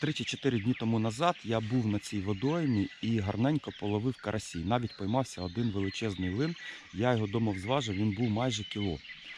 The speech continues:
Гарний такий, жирненький. І сьогодні я теж вирішив спробувати тут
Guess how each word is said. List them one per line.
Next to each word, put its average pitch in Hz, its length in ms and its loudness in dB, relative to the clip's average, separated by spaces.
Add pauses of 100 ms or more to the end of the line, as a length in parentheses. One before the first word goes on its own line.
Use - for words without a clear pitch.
(220)
Гарний 110 440 4
такий, 95 300 -6
жирненький. 101 760 2 (540)
І 202 160 0
сьогодні 131 420 2
я 120 80 2
теж 139 380 0
вирішив 117 360 0
спробувати 104 640 -2
тут - 200 -6